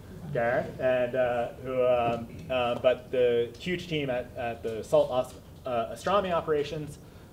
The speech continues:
um, along with a number of other people, uh, and the huge Astro-, AstroPy collaboration, um,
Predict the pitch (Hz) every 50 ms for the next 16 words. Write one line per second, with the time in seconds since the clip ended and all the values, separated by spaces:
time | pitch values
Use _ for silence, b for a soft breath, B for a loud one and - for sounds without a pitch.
0 | B B 110 117 117 120 120 117 120 120 120 - - - 135 131 139 147 143 131
1 | 120 127 135 131 139 131 120 123 127 123 123 127 127 127 127 120 117 113 117 -
2 | - - - - - - - - - - - - - - - - - 123 120 113
3 | 110 107 104 113 110 110 110 110 110 107 - - - 151 143 131 - - 107 -
4 | - - - - - - 147 160 156 165 156 156 143 131 120 117 - 127 120 117
5 | 117 117 110 - - 120 113 - B B B B B B B B B - 107 113
6 | 113 107 107 107 107 107 110 110 110 107 107